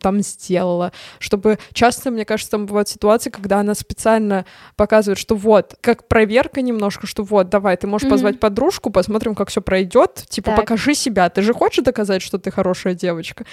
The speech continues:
Speaker 2: Так.
Speaker 1: Вот, типа, показывай. И Энн лажает. Вот. Ну, типа, и она её не называет родственной душой. Мне за неё обидно. Такая классная тётка. А Мэтью, который молчит, блин, пу-пу-пу,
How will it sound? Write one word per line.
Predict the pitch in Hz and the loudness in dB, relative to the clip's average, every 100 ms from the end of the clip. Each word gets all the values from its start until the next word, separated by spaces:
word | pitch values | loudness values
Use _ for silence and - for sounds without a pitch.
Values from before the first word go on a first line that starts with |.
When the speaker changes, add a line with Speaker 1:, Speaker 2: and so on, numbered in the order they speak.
| - | -6
Speaker 2:
Так. | 226 214 | 0 2
Speaker 1:
Вот, | 330 - | 2 0
типа, | 339 392 | -6 -4
показывай. | 403 392 226 202 196 196 - - - | -4 -2 -2 -2 -6 -12 -16 -10 0
И | |
Энн | 220 359 | 2 2
лажает. | 349 339 226 185 170 - - - - | 0 2 4 4 2 -4 -20 -20 -14
Вот. | 214 208 196 - | -4 0 0 -2
Ну, | - 277 | -4 -4
типа, | 294 277 | -2 -2
и | - 294 | 2 2
она | 320 440 | 2 2
её | 523 480 | 4 4
не | 427 | 2
называет | 381 415 349 - | 2 2 2 2
родственной | 226 - - 233 214 | 0 0 -4 -6 -6
душой. | 220 - 214 | -2 2 2
Мне | 233 370 | 2 0
за | 370 | 0
неё | 370 | 0
обидно. | 370 320 240 214 | -2 -4 -6 -4
Такая | 262 285 330 | 0 2 4
классная | 302 294 285 269 | 2 2 0 0
тётка. | - 208 190 208 | 2 2 4 2
А | |
Мэтью, | 233 392 330 | 2 2 2
который | 254 262 247 | 2 2 4
молчит, | 240 254 - 240 190 | 4 4 0 -4 -2
блин, | 208 208 | -2 -2
пу-пу-пу, | 214 233 220 220 | -6 -10 -4 -2